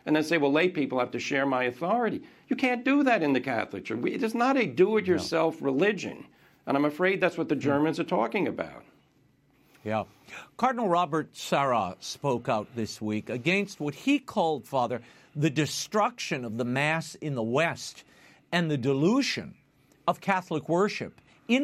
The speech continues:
Speaker 2: inculturation in Africa and Asia particularly. He said this,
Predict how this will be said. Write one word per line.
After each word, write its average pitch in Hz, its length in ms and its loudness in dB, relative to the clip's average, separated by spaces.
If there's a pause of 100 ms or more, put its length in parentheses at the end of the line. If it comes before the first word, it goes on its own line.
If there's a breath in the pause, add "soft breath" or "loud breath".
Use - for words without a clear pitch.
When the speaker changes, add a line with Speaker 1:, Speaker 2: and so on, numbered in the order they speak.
(140)
Speaker 2:
inculturation 180 920 -2
in 151 200 -2
Africa 160 600 -2
and 139 140 -4
Asia 139 340 -2
particularly. 120 640 -8 (200 loud breath)
He 190 100 2
said 180 280 0
this, 156 240 0